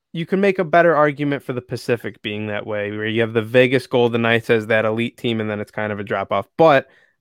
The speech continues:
I'm not gonna say that because I think so highly of Seattle.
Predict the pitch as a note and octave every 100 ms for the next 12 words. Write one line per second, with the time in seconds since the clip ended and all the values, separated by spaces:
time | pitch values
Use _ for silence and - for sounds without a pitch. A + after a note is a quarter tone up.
0 | _ B2+ C#3+ D3+ D3+ C3 - B2 A#2 A#2
1 | A2+ A#2 G#2+ - A#2 - B2+ B2+ B2 B2+
2 | C3 - C#3 A#2 A2 A#2